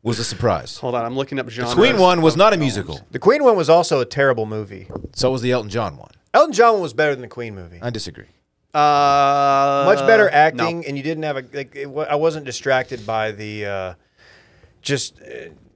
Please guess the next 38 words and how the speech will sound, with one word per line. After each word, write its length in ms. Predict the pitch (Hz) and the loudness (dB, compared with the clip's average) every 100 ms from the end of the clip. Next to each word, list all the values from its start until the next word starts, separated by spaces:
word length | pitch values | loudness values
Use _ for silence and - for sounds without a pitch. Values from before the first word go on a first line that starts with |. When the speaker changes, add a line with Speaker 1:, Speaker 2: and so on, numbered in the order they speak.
| - - | -20 -12
Speaker 3:
whatever 400 | 120 151 156 139 | -2 0 2 0
the 80 | |
guy's 320 | 123 120 113 107 | 0 0 0 -4
name 260 | 107 104 | -6 -6
is. 220 | 98 92 | -10 -12
What's 160 | 110 127 | -14 -12
the 100 | 139 | -10
dude's 220 | 127 107 | -10 -8
Speaker 1:
His 100 | 98 | -6
Speaker 3:
name? 100 | 107 | -6
Speaker 1:
underbite? 340 | 113 131 135 - _ _ _ - _ | -4 -2 -2 -6 _ _ _ -20 _
Speaker 3:
Yeah, 440 | 123 143 139 117 110 | -2 0 0 -2 -4
I 60 | 127 | -6
cou-, 200 | - 160 | -2 0
I 80 | 139 | 0
couldn't 280 | 165 160 135 | -4 -6 -6
get 120 | 123 | -4
past 280 | 113 98 131 | -2 -2 -4
Speaker 1:
It 20 | |
was 120 | 95 | -8
Speaker 3:
it. 40 | |
Speaker 1:
aggressive. 420 | 80 76 - - - _ - - - - | -10 -14 -16 -20 -20 _ -20 -20 -10 0
Speaker 2:
I 240 | 175 220 | 2 2
like, 440 | 214 175 180 180 - 180 | 2 4 4 2 -4 0
uh, 400 | 156 147 135 - _ _ _ _ _ _ _ _ _ _ _ _ _ _ _ | 2 2 0 -4 _ _ _ _ _ _ _ _ _ _ _ _ _ _ _
what's 220 | 147 175 - | -6 -4 -2
the 60 | |
name 160 | 175 156 | -2 -2
of 20 | |
the 80 | 143 | -2
guy 280 | 127 127 120 | 2 2 2
that 140 | 110 | -2
was 120 | 113 | -4
in 80 | 120 | -8
the 80 | 117 | -4
Rocket 300 | 113 117 110 | -2 -4 -8
Man 200 | 92 85 | -10 -10
movie? 320 | 85 80 | -10 -10